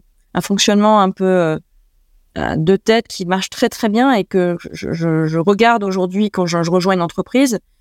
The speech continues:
c'est que t'as un aspect, une personne qui est très business, très commercial, mais t'as une personne qui est très structurée. C'est un peu ce que j'ai reproduit bicéphale dans ma tête, tu vois,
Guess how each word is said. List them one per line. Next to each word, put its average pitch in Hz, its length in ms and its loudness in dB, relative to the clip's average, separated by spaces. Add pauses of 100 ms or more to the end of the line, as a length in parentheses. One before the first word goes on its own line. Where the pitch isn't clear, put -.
(240)
c'est - 180 0
que - 60 -8
t'as 190 120 2
un 185 120 0
aspect, 190 600 0
une - 400 -16
personne 247 280 2
qui - 80 -2
est 196 80 -2
très - 180 -2
business, 202 560 0 (280)
très - 160 0
commercial, 214 480 2
mais 233 120 2
t'as 190 100 0
une 185 80 0
personne 240 300 2
qui - 100 0
est 185 100 -2
très - 200 0
structurée. 196 420 -4 (440)
C'est - 120 -2
un 196 60 4
peu 302 120 -2
ce 277 60 -4
que 269 100 0
j'ai 226 100 2
reproduit 220 580 0
bicéphale 214 500 0
dans 208 60 0
ma 180 140 2
tête, - 300 0
tu 190 100 -6
vois, 185 180 0